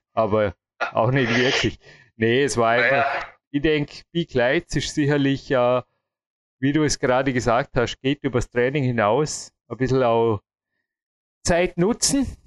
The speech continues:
Speaker 1: Zeit
Speaker 2: Genau.
Speaker 1: gezielt nutzen, Zeit nicht verschwenden, Qualitätszeit nutzen, sinnvoll nutzen. Und dann, also, ich denk,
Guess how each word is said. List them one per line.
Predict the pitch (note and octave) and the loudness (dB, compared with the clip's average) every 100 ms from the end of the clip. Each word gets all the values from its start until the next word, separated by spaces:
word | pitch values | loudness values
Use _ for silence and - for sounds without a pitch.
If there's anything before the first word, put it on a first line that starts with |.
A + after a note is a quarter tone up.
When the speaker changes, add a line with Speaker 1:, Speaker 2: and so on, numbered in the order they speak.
| _ _ _ _ _ | _ _ _ _ _
Speaker 1:
Zeit | F#3+ E3 E3+ | 0 0 0
Speaker 2:
Genau. | - D3 | 0 2
Speaker 1:
gezielt | - G3+ G#3 F#3 | 2 2 0 0
nutzen, | F#3 F#3+ - F3+ | -2 -2 -6 -4
Zeit | - C#3 C#3 | 0 0 0
nicht | C#3+ B2 - | -4 -6 -4
verschwenden, | C3+ - C3+ D3 - D#3+ _ _ _ | -4 0 -2 -2 -10 -12 _ _ _
Qualitätszeit | D3 C3+ C3 - C3 D3 - D#3+ D3+ - | 0 2 0 2 0 -2 -2 0 0 -2
nutzen, | D3 D3+ - D#3 | -4 -4 -4 -6
sinnvoll | C#3 C#3+ D3 D3 C#3 | -2 -2 0 0 0
nutzen. | C3+ C3+ - C3+ - _ _ _ _ _ _ _ - | 0 -2 -6 -10 -10 _ _ _ _ _ _ _ -18
Und | A2+ - | -16 -4
dann, | A#2+ A#2 C3 C#3 - _ - | 0 0 0 -4 -8 _ -6
also, | A2+ A#2 A2+ G#2 - _ _ _ | -2 0 -2 -4 -14 _ _ _
ich | C#3 - _ _ _ | -12 -12 _ _ _
denk, | D3 D#3+ G3 | 0 0 -2